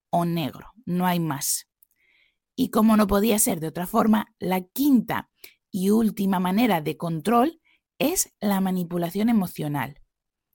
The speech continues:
Culpa y miedo son los protagonistas. Si te vas, estás perdido. Si dudas, estás fallando. Y si sufres, es una prueba. Y ojo,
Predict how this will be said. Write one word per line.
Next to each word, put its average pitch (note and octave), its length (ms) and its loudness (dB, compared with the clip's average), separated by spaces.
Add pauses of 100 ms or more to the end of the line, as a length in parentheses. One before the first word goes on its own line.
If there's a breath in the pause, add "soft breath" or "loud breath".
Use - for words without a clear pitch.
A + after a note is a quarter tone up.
(240)
Culpa B3 320 4
y A#3 80 4
miedo D4 400 4
son G3+ 180 0
los F#3 140 0
protagonistas. D3+ 1000 -6 (400 soft breath)
Si - 240 -4
te F3 140 -4
vas, C4 480 0
estás F3+ 320 -4
perdido. D#3+ 580 -4 (240)
Si - 240 -2
dudas, C#4 580 4
estás F3+ 360 -6
fallando. D#3 580 -8 (380)
Y G#3 80 -2
si G3+ 160 0
sufres, C4+ 640 -2
es - 280 -6 (120)
una D#4 340 -2
prueba. - 480 -2 (1000)
Y F#3 180 2
ojo, G#3+ 380 0